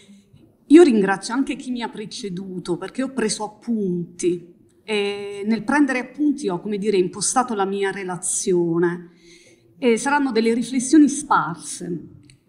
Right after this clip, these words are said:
Ehm, questi sono i, i punti che finora, come dire, su cui finora hanno richiamato la nostra attenzione. Cambio di paradigma nella relazione tra agente umano e paziente.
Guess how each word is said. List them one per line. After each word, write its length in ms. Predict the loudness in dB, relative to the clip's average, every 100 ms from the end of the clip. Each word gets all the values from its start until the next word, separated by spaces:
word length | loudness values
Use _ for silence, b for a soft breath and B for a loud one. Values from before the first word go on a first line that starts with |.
| -2
Ehm, 400 | 0 0 -2 4
questi 300 | 6 6 2
sono 320 | -4 -6 -6
i, 460 | -6 -8 -10 -16 -8
i 100 | -6
punti 460 | -2 0 0 -2
che 100 | -4
finora, 460 | -4 -4 -4 0 -2
come 180 | 0 0
dire, 380 | 0 -2 -2 -6
su 180 | -12
cui 160 | -2 0
finora 400 | 0 -2 -4 -6
hanno 280 | -6 -4 -2
richiamato 580 | -4 -4 -4 -4 -6 -6
la 160 | -2 0
nostra 380 | -2 -4 -6
attenzione. 880 | -8 0 2 2 -2 0 4 6 4
Cambio 300 | 4 2 4
di 100 | 0
paradigma 720 | 0 -2 -4 -6 -8 -6 -4
nella 240 | -2 -4 -4
relazione 640 | -4 -6 -6 0 4 4
tra 140 | 2 -6
agente 520 | -6 -4 -4 -4 -6
umano 460 | -4 -2 0 -2
e 80 | -4
paziente. 920 | -4 -6 -4 -2 0 0 0 -4 -12